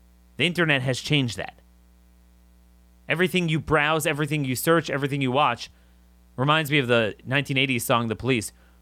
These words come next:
"We'll be watching you," right? So I can't believe that until this year,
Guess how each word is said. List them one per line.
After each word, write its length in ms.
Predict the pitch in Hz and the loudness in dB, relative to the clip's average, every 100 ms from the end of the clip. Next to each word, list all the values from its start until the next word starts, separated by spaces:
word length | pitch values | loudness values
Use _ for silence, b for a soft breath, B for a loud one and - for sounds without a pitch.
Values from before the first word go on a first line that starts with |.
| - | 0
"We'll 240 | 120 127 | 2 4
be 200 | 120 120 | 4 4
watching 840 | 120 117 120 151 - 117 113 117 120 | 4 4 4 2 0 0 2 0 0
you," 460 | 123 127 120 120 | 2 4 4 2
right? 380 | 117 120 139 135 - _ _ _ _ _ b b b b b _ | 2 2 0 -4 -16 _ _ _ _ _ b b b b b _
So 220 | - 165 - | 0 0 2
I 160 | 160 233 | 0 -2
can't 320 | - 233 185 | 0 0 2
believe 520 | 156 147 175 151 113 | 0 0 2 0 0
that 280 | 127 127 - _ | 0 0 -6 _
until 320 | 143 - 185 | -6 0 2
this 260 | 160 156 - | 4 2 2
year, 360 | 151 143 117 | 2 2 2